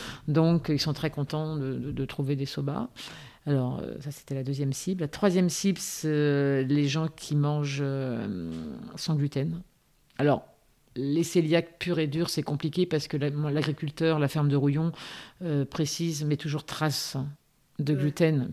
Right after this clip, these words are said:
Speaker 1: puisqu'il y a quand même d'autres champs autour, hein.
Speaker 2: Ouais. <laughs>
Speaker 1: C'est un peu compliqué. Il a une ligne de décortication, euh, où il peut y avoir de l'orge qui passe dedans ou autre, donc on sait, on sait jamais ce qui peut rester.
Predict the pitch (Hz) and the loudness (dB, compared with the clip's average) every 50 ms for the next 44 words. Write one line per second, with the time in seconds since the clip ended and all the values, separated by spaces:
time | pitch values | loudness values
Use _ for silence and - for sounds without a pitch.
0 | - - - - - - - 180 160 156 151 151 - 165 160 160 151 143 165 156 | -8 -10 -10 -10 -10 -6 -4 -2 -2 -2 -2 -2 -2 0 0 2 2 2 0 0
1 | - - 160 143 - - 160 151 147 147 - 175 175 180 156 156 151 165 135 - | 0 -2 -2 -2 0 0 0 0 0 0 0 2 2 2 2 2 0 0 -2 -6
2 | _ - 135 117 - - 190 196 190 202 - 185 175 160 175 160 165 - - - | _ -6 -6 -6 -6 -6 -6 2 2 4 4 2 0 -4 -6 -6 -8 -10 -14 -14
3 | - - - - - - - - - - 147 139 - 170 147 160 156 143 - 151 | -14 -14 -16 -16 -18 -18 -20 -14 -8 -6 -6 -4 -4 -4 -4 -4 -4 -4 -4 -4
4 | 139 - 185 185 196 196 175 147 143 147 151 151 165 165 147 147 135 147 139 - | 0 4 6 6 8 8 8 8 8 6 6 6 6 6 4 4 4 2 2 0
5 | 151 - - - 135 156 147 - - - 160 160 160 160 160 151 139 127 113 110 | -2 -2 -4 -2 0 0 0 0 0 -2 -2 -2 -2 -2 -4 -4 -6 -6 -6 -6
6 | 117 107 110 110 127 139 143 143 143 147 151 156 151 147 - - 160 143 143 143 | -8 -8 -8 -8 -8 -8 -8 -8 -8 -8 -10 -10 -10 -12 -10 -8 -4 -4 -2 -2
7 | 151 151 143 143 143 135 143 143 147 147 143 143 139 135 - 143 - 139 143 139 | -2 -2 0 -2 0 0 0 0 0 0 -2 -2 -4 -4 -8 -8 -6 -4 -4 -2
8 | 127 135 135 131 143 151 151 151 151 147 139 135 135 143 160 170 165 - 139 135 | -2 -4 -2 0 0 0 0 0 0 0 0 0 0 0 0 0 0 -2 -4 -4
9 | - 139 139 - - 151 143 - - - - - - - 151 131 147 143 143 151 | -2 -2 -4 -2 -4 -4 -4 -4 -4 -4 -4 -4 -2 -2 0 2 2 2 2 2
10 | 147 - - 139 - 147 143 139 139 - - - 151 170 | 0 -2 -8 -8 -6 -4 -4 -4 -4 -6 -4 -4 -6 -6